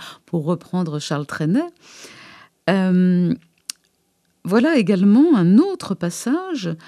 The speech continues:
où Shalev entrelace très subtilement le texte biblique avec le paysage somptueux qu'il a sous les yeux.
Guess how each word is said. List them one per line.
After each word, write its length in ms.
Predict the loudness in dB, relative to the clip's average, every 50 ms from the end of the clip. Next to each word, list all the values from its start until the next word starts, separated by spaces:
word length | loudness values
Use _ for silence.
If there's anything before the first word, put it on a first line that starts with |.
| -20 -20 -20 -20 -20 _ _ _ 0
où 180 | 0 0 0
Shalev 720 | 0 -2 -2 0 0 0 0 -2 -2 -2 -4 -4 -6 -8 -4 0
entrelace 880 | 2 2 2 2 0 0 0 2 2 2 2 2 0 -2 -4 -8 -8 -10 -10 -12 -12
très 360 | -14 -10 -6 -4 -4 -2 -2
subtilement 880 | -4 -4 -4 -4 -6 -6 -8 -6 -4 -2 2 4 4 4 4 4 2
le 140 | 2 0 -2
texte 420 | -4 -2 -2 -2 -2 -2 -4 -6 -4
biblique 640 | -4 -2 -4 -4 -2 -2 -2 -2 -2 -4 -6 -6 -6 -6 -8 _ -20 -20 -20 -20 -20 -20 -20 _ _ -4
avec 340 | -2 0 0 -2 -2 -2 -2
le 80 | -2
paysage 880 | 0 2 2 4 4 2 2 0 0 0 2 2 2 0 0 -4 -6 -8
somptueux 840 | -8 -6 -2 0 0 0 0 -4 -10 -8 -6 -4 -4 -4 -4 -6 -6 -6
qu'il 220 | -6 -6 -4 -4
a 60 | -4 -6
sous 180 | -6 -4 -4
les 320 | -2 -2 -2 -4 -6 -8 -8
yeux. 240 | -6 -6 -6 -6